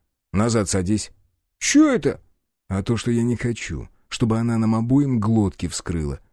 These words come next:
Лезь назад и присматривай за ней. Не нравится мне всё это". "Хоть в чём-то мы с тобой согласны", ухмыльнулся Степ и распахнул заднюю дверь. "А ну-ка, красавица, двигай тазом! Да не бойся ты, я ж не кусаюсь!"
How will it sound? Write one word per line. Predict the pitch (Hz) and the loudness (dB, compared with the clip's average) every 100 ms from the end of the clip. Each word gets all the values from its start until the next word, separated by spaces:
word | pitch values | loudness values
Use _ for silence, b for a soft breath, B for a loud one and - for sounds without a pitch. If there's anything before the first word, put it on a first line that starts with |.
| _ _ | _ _
Лезь | - 92 127 131 | -4 2 2 2
назад | 135 117 101 98 82 | 0 0 0 0 -2
и | |
присматривай | 90 101 - 107 92 92 87 | -2 -2 0 0 0 -2 -4
за | 80 | -4
ней. | 76 64 58 _ _ _ _ | -6 -8 -10 _ _ _ _
Не | 87 101 | -2 0
нравится | 104 107 92 85 | 0 -2 -4 -4
мне | 78 67 | -6 -6
всё | - 65 | -8 -8
это". | 57 - - _ _ _ _ _ _ - | -10 -14 -20 _ _ _ _ _ _ -2
"Хоть | 151 | -2
в | - | 0
чём-то | - 190 185 113 | 2 4 4 2
мы | 131 196 | 2 2
с | - | 0
тобой | 80 123 - | -2 0 0
согласны", | - 64 67 76 - 78 - _ _ - | -4 -8 -8 -8 -8 -10 -14 _ _ -6
ухмыльнулся | 117 - 113 113 98 - | -2 2 2 2 0 -4
Степ | 73 - 208 | -4 0 0
и | 113 | 0
распахнул | 107 - - 135 160 | -2 -6 -6 -2 -2
заднюю | 90 92 90 92 | 0 -2 -2 -4
дверь. | 82 71 60 - _ _ _ - | -6 -8 -10 -18 _ _ _ 2
"А | 262 285 | 4 4
ну-ка, | 294 294 262 233 | 4 2 2 0
красавица, | 202 247 226 240 226 180 185 | 2 2 4 2 2 2 0
двигай | 196 262 220 | 2 2 2
тазом! | 208 233 196 117 92 - _ - | 2 4 4 2 -2 -8 _ -6
Да | - 170 | 0 2
не | 208 | 2
бойся | 160 262 226 139 | 2 2 2 0
ты, | 120 135 _ - | -4 -8 _ -6
я | - 214 | 0 2
ж | 156 | 2
не | 156 | 0
кусаюсь!" | 151 - 208 202 139 - | 0 0 0 0 -4 -8